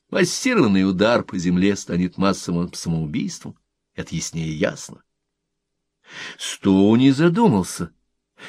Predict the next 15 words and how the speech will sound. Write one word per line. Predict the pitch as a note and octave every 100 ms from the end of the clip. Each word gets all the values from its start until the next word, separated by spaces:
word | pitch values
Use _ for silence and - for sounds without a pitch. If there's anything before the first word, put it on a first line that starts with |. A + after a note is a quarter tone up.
| -
с | - -
кем | - G2 A2
бы | A#2+
обсудить | A2 - F2+ F#2+ G#3+ A3+
всё | - - C4
это, | A3 F#3+ F2 - - - -
и | F#2+ F#2
понял, | - A#2 C#3 A#2
что | - G2+
поговорить | - F#2 F2+ F2+ A2 -
может | F#2 E2
только | F2+ -
с |
одним | F2+ D#2+ F2 C#3
человеком, | - G#2+ G2 F#2 D3 C#3 F#2